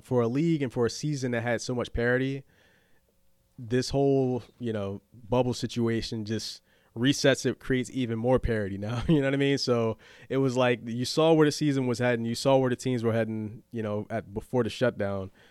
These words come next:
and then next, you know, they just shook that shit up, and now it's like, all right, it's anybody's game again, you know? So this is gonna, I think this is definitely gonna be, like, really entertaining.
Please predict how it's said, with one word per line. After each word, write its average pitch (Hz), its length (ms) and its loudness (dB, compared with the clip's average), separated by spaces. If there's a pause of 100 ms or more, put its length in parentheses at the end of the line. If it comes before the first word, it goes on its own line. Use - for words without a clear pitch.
(120)
and 110 80 -8
then 120 120 0
next, 127 200 0
you 127 100 -2
know, 120 120 0
they 117 140 2
just 113 160 -6
shook - 200 -6
that 113 160 0
shit 117 160 -6
up, 120 200 -2
and 104 100 -4
now 110 220 0
it's 107 140 -2
like, 101 140 -2
all 104 100 0
right, 95 120 -6
it's 98 140 -10
anybody's 104 320 -6
game 123 240 -4
again, 98 320 -10
you 98 100 -10
know? 98 180 -10
So 101 380 -12 (1600)
this 123 320 2
is 127 40 -2
gonna, 120 260 2
I 127 80 2
think 131 200 0
this 127 140 2
is 113 60 -4
definitely 107 300 -2
gonna 104 140 -4
be, 104 220 -4
like, 104 200 -6
really 110 320 0
entertaining. 98 500 -8